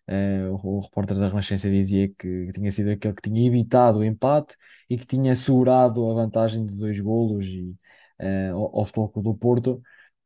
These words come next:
Eh, e até antes do ze-, quando estava zero a zero, também foi aquele que impediu que o Sporting acidentasse no marcador. Eh, estamos a falar, obviamente, de, na atualidade, acho que não é, não é descabido dizer que é um dos melhores guarda-redes da Europa, eh, neste momento, com a idade que ele tem,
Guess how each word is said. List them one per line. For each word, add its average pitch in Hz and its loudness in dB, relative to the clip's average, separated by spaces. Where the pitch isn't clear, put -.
Eh, 123 0
e 147 6
até 123 6
antes 113 0
do 117 0
ze-, 113 0
quando 117 -2
estava 110 0
zero 104 0
a 104 -2
zero, 107 -2
também 107 -4
foi 107 -4
aquele 104 -4
que - -6
impediu 107 0
que 104 -2
o - -4
Sporting 110 -4
acidentasse 104 -2
no 123 -2
marcador. 127 2
Eh, 123 0
estamos 135 0
a 135 4
falar, 120 2
obviamente, 113 0
de, 107 -6
na 117 0
atualidade, 104 -2
acho 98 -6
que - -10
não 101 -2
é, 95 -2
não 95 -4
é 92 -6
descabido 104 2
dizer 101 0
que 104 -6
é 107 0
um 104 0
dos 107 -2
melhores 104 0
guarda-redes 104 -4
da 113 -2
Europa, 110 -4
eh, 104 -4
neste 107 0
momento, 113 -2
com 120 2
a 117 6
idade 113 4
que - -4
ele 107 -2
tem, 110 -2